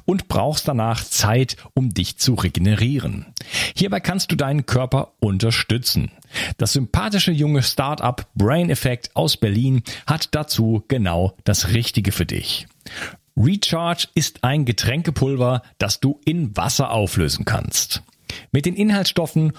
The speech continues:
holst du dir nach dem Sport zurück, was dein Körper braucht. Hochwertige Aminosäuren, Magnesium zum Auffüllen der Elektrolytspeicher und für deine ausgelaugte Muskulatur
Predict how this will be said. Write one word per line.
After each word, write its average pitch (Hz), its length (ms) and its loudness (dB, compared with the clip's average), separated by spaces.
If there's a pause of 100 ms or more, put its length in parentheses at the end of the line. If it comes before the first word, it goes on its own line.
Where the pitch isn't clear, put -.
(140)
holst 175 300 0
du 160 40 0
dir 160 160 2
nach 120 220 2
dem 139 140 2
Sport 117 460 -2
zurück, 110 600 0 (140)
was 90 300 -2
dein 104 240 0
Körper 90 420 0
braucht. 95 720 -2 (500)
Hochwertige 156 600 0
Aminosäuren, 120 920 2 (300)
Magnesium 147 840 2
zum 170 260 0
Auffüllen 135 580 0
der - 140 -2
Elektrolytspeicher 120 1160 0 (260)
und 208 220 0
für 165 160 -2
deine 147 300 0 (120)
ausgelaugte 139 720 0
Muskulatur 143 840 2